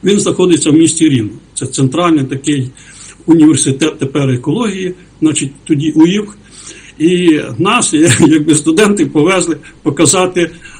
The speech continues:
дуже нові, дуже передові, дуже прогресивні очисні споруди, е, льонокомбінату. Там, е, були, значить, і професура ходить, показує, показує, показує. І там мало бути так само, як в Європі,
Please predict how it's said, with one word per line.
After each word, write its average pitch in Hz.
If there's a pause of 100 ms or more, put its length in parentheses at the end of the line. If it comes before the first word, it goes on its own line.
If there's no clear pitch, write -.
дуже 151
нові, 147
дуже 165
передові, 151
дуже 143
прогресивні 147
очисні 156
споруди, 180 (460)
е, 165
льонокомбінату. 175 (540)
Там, 113
е, 131 (100)
були, 135
значить, 127 (140)
і 196 (280)
професура 180
ходить, 208
показує, 165
показує, 151
показує. 240 (500)
І 156
там 220
мало 202
бути 180
так 180
само, 185
як 165
в -
Європі, 151